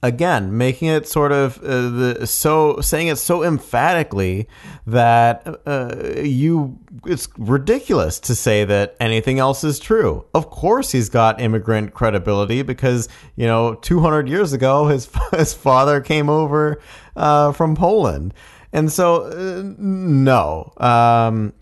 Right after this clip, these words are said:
it's really funny the way that, that, that Bernie is able to do that there. And then again, the imagery that he brings up r-, relating to the gun issues here,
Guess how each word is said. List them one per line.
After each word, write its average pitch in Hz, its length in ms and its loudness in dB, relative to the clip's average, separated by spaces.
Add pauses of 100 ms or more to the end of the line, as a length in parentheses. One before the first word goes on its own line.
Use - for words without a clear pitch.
(120)
it's 147 460 2
really 165 280 0
funny 156 340 -2
the 127 100 0
way 120 160 2
that, 110 320 -2
that, 107 240 -2
that 110 180 -2
Bernie 113 300 0
is 101 140 -2
able 95 240 -2
to 92 100 -6
do 156 260 -2
that 85 300 0
there. 82 300 -2 (440)
And 139 200 0
then 151 260 2
again, 131 460 0
the 110 180 -8
imagery 135 540 -2
that 117 100 -2
he 113 160 -2
brings 107 420 -2
up 95 360 0
r-, 101 200 -8
relating 107 680 -2
to 101 560 -4
the 107 80 -4
gun 139 280 0
issues 120 460 -2
here, 107 420 0